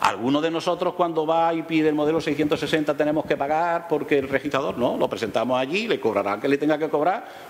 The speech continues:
porque yo no conozco a ningún funcionario público ni a ningún trabajador privado, so pena que sea de la O N G y alguna tampoco,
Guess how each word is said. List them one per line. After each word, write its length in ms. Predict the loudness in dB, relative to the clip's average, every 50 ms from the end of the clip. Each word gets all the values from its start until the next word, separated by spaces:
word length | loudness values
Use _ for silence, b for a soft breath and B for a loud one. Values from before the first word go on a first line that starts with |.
| B
porque 260 | 2 2 2 2 -2 -4
yo 140 | -2 0
no 140 | 0 0 0
conozco 340 | 2 2 0 2 2 0 0
a 20 |
ningún 360 | 2 2 0 2 4 2 2 2
funcionario 500 | 0 0 2 2 2 2 0 -2 -2 -2
público 400 | -2 -2 0 -2 -2 -4 -6 -8 B B B B
ni 100 | B 0
a 60 | 0 0
ningún 240 | -2 -2 -2 0
trabajador 380 | 0 2 0 0 0 -2 -2 0
privado, 420 | 0 0 2 2 0 0 -2 -4 B B B B B B B B -8 -2
so 200 | 0 0 0 2
pena 240 | 0 -2 -2 -2
que 120 | -4 -4 -4
sea 240 | -2 -2 0 0 0
de 100 | 0 0
la 140 | 0 0
O 60 | 0 0
N 140 | 0 -2
G 200 | -2 -2 -4 -4
y 60 | -4 -4
alguna 360 | -2 0 2 0 0 -2 -4 B B B B B B B B B 0
tampoco, 520 | 0 0 2 0 -2 0 -2 -4 -6 -8